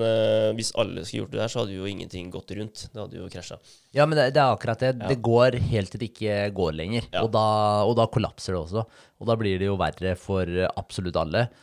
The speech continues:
Speaker 2: Men, eh, jeg synes jo, altså, man driver hele tiden og skal, vi skal fjerne stigma fra alt, da, for det, nei, det skal, man skal liksom ikke skamme seg over noen ting lenger. Eh, og så er det liksom, altså,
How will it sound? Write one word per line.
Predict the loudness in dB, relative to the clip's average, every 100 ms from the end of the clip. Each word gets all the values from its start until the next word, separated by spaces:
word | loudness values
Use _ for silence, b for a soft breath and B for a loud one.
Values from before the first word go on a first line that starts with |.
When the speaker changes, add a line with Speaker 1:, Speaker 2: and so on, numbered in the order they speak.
| b b b 0
Speaker 2:
Men, | 2 4
eh, | 2 4 2 2
jeg | 2
synes | 2 -2 0 0
jo, | 2 4 4 4
altså, | 2 2 0 -2
man | -2
driver | 2 2
hele | 0
tiden | -2 -2
og | -4
skal, | 0 2 4 2 0
vi |
skal | -4 0
fjerne | 2 4 2
stigma | -2 -4 -6 -8 -6 -4 -2
fra | 2
alt, | 2 2 -2
da, | -2
for | 0
det, | 2 4 2
nei, | 2 4 4 2
det | 0
skal, | 0 2 2
man | -2
skal | -4 -6
liksom | -6
ikke | -6 -6
skamme | 0 -2 0 -8
seg | -4
over | -4 -2
noen | -4 -4
ting | -8 -8
lenger. | -6 -6 -6 -8 -4
Eh, | -2 0 -2 -2
og | 0
så | 0
er |
det | 2
liksom, | -2 -2
altså, | 0